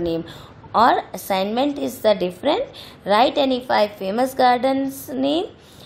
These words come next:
and write any five cities with their river names। My dear students, learn lesson number sixteen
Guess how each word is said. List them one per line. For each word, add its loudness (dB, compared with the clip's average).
and 2
write 2
any -2
five 2
cities -8
with -8
their 2
river 2
names। -4
My -2
dear 2
students, 0
learn 2
lesson 0
number 0
sixteen -6